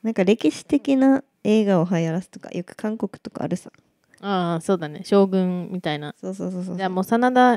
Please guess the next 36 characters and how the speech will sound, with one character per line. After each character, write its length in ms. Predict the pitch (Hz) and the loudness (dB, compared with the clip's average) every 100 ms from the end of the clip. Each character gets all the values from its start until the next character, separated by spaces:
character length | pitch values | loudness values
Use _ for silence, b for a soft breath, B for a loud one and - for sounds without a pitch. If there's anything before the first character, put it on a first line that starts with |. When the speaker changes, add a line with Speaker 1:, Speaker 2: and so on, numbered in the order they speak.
| - | 0
Speaker 2:
広 360 | 226 220 233 311 | 0 2 4 2
之 60 | |
さ 80 | 320 | 4
ん 120 | 302 | 4
が 80 | - | 4
今 140 | 185 170 | -2 -2
頑 180 | 185 | -2
張 60 | 208 | 0
っ 40 | |
て 120 | - 196 | -2 -4
ま 120 | 202 | -4
す 80 | - | -6
か 100 | - | -12
ら。 100 | - _ b b b b b | -12 _ b b b b b
<laughs> 680 | b b b - - - - | b b b -20 -20 -16 -4
え、 120 | 240 | -4
but 360 | 190 208 220 147 | 0 4 4 4
you 140 | 233 | -2
talk 320 | 254 269 277 | -2 -4 -2
about 380 | 220 185 170 196 - _ _ _ _ 220 | 0 0 2 -2 -6 _ _ _ _ -12
the 100 | 196 | -10
size 400 | - 208 220 214 | -2 2 4 4
of 360 | 180 175 175 - _ _ _ _ - | 4 2 -2 -16 _ _ _ _ -10
the 80 | 190 | -8
dick. 540 | 180 180 - - - _ _ _ _ _ _ _ | -2 -4 -4 -20 -20 _ _ _ _ _ _ _
Speaker 1:
あ、 140 | 196 180 | 4 6
い 60 | |
え。 180 | 170 165 - _ _ _ _ _ _ | 6 4 0 _ _ _ _ _ _
I 120 | - | 2
was 200 | 196 202 | 4 8
researching 680 | 202 240 294 254 220 - 185 | 10 10 10 6 6 6 6
about 320 | 175 175 170 - | 6 6 4 4
the 500 | 185 170 165 160 160 - _ - | 4 6 6 6 4 0 _ 2
world 400 | 190 208 208 - | 8 10 8 6
rank 300 | 190 190 208 - - - - _ _ _ _ _ - | 4 6 4 0 -18 -20 -20 _ _ _ _ _ 0
of 160 | 190 | 0